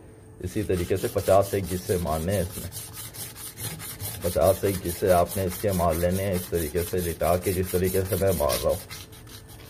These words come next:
तो इसके पचास एक गिस्से मारें आप, ये बहुत फ़ायदा देगी। जब कबूतर कुश्ती करेगा आपके सामने आएगा, आप देखें कैसे कबूतर कुश्ती के बाद वहाँ से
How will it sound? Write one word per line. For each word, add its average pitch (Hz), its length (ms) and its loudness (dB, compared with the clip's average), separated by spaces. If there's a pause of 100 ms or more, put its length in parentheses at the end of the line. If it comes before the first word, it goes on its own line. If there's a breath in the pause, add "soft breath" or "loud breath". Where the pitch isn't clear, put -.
(2750)
तो 82 60 2
इसके 92 340 2
पचास 87 440 2
एक 82 100 4
गिस्से 78 360 2
मारें 92 320 4
आप, 110 180 6 (1800)
ये 82 220 -4
बहुत 90 240 0
फ़ायदा 95 320 6
देगी। 104 420 4
जब 98 240 -4
कबूतर 82 380 0
कुश्ती 87 360 -2
करेगा 98 360 4
आपके 90 240 2
सामने 85 420 0
आएगा, 95 280 4
आप 90 80 2
देखें 87 360 0
कैसे 82 360 -2
कबूतर 90 420 0 (160)
कुश्ती 85 300 -4
के 92 160 0
बाद 90 220 4
वहाँ 85 240 4
से 104 180 0